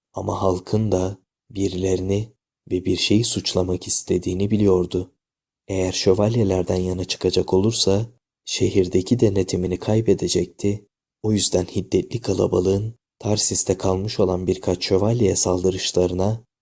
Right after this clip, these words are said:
gözlerini yummak zorunda kalmıştı. Onlar da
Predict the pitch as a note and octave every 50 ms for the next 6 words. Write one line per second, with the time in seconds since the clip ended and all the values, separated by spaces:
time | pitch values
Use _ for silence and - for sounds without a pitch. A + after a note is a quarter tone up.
0 | _ _ - G2 F#2+ F#2 F#2 - G2 F#2+ F#2 F#2+ G#2+ A2+ A#2+ A2+ G#2+ G#2 G2+ G2
1 | - - F#2+ F#2 F2+ F#2 F#2 F2+ F2+ - - F#2 F2+ F2+ F2+ F2+ F2+ - - -
2 | - F2+ F2 - _ _ _ _ _ _ _ _ _ _ _ - F#2+ F#2+ F#2 F#2
3 | F#2+ G#2 A2 A2 - F#2 F#2 F#2 G#2 G#2